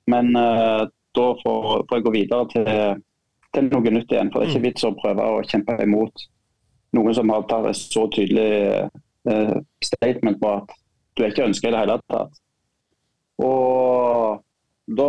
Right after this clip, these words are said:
Speaker 1: var det selvfølgelig mulig til å gå på lån, men, eh, samtidig så måtte jeg fortsette å være i, videre i Schalke, og det hadde vært såpass tydelig på at hvis jeg går ett år på lån, så kommer de til å låne meg rett ut igjen neste år hvis jeg ikke blir solgt.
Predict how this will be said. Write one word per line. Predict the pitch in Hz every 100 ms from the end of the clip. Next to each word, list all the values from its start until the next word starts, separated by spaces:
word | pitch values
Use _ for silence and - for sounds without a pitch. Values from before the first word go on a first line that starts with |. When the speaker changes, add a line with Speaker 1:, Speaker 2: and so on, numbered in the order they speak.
| 139
Speaker 1:
var | 135 143
det | 135 123 117 110 110 - _ _ _ _ _ _ _ - _ _ _ -
selvfølgelig | 131 135 143 127
mulig | 113 131
til | 139
å | 110
gå | 117
på | -
lån, | 110 110 147 175 151 - -
men, | 120 127 123
eh, | 120 117 107
samtidig | 107 123 110 127 120
så |
måtte | 113 -
jeg | 110
fortsette | 127 120 - 117 117
å |
være | 110 98 113
i, | 107 110 110 _ _ _ _ _ _ _
videre | 127 107 127
i | 117 110 123
Schalke, | - 131 151 135
og | 117
det |
hadde | 127 117
vært | 113 -
såpass | 127 120 -
tydelig | 110 101 123
på | 117
at | 110 -
hvis | 110
jeg | 117
går | 117 113
ett | 135 147
år | 127
på | 127
lån, | 110 101
så | 110
kommer | 117 117
de |
til | 117
å | 110
låne | 107 104
meg | 107
rett | 123 -
ut | 117
igjen | 113 104
neste | 95 -
år | 117
hvis | 104
jeg | -
ikke | - -
blir | 110
solgt. | 117 120